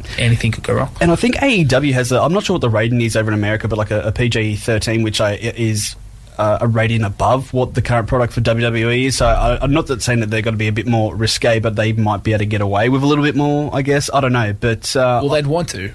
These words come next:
Speaker 1: 'cause, you
Speaker 2: Yeah.
Speaker 1: know, the thing is, if you can't be better, you have to be different.
Speaker 2: Yeah,
Speaker 1: So
Speaker 2: exactly.
Speaker 1: they have to provide an alternative that is, that is clearly markedly different to what W W E is doing, which probably means being slightly more skewered towards adults.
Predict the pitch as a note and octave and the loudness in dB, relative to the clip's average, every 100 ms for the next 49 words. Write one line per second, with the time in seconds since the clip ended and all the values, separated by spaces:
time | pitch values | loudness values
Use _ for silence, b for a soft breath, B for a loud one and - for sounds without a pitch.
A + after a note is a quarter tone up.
0 | - - C#3 A2+ A#2+ A#2+ B2 - D#3+ D3 | -6 0 2 2 0 -2 -6 -4 -2 0
1 | B2 A#2+ - - C#3 A#2 G#2 A#2 A2+ A#2 | 0 -2 -4 -4 -2 -4 -4 -4 -2 -4
2 | A2 - G#2+ A#2 - B2+ A#2+ A2 B2+ B2+ | -6 -8 -6 -4 -2 0 2 2 0 0
3 | A#2 C#3+ C#3+ C3 A2+ G#2+ A2+ A#2 A2 A2 | 0 0 0 -4 -4 -2 -2 -2 -4 -6
4 | - B2+ A#2 G#2+ G#2 A2 G#2+ A#2 - A2 | -4 -2 -2 -4 -6 -4 -4 -6 -6 -6
5 | G#2+ - - - C#3 C#3+ C#3 B2 A2+ A#2 | -6 -8 -10 -2 2 2 2 0 -2 -2
6 | B2 A#2+ G#2+ - A#2+ - G#2+ - - - | -2 -4 -4 -4 -6 -6 -8 -10 -6 0
7 | B2 A2 - A#2 A2 G#2+ A2 - C3+ A2 | 2 0 -2 -6 -4 -4 -4 -2 -2 -2
8 | - B B C#3 B2 D#3+ D3 B2+ A#2+ B2+ | -10 B B -2 0 2 2 2 0 0
9 | C3+ A#2+ - B2 A#2 A2+ - - A#2 A2 | 0 -2 -2 -2 -2 -2 -2 0 0 0
10 | A2 A2 A2 - A2 A2 G#2+ A2 G#2+ A2 | -2 -2 -2 -2 -2 -2 -2 -2 0 -2
11 | - A2+ A2 - | -4 -4 -4 -6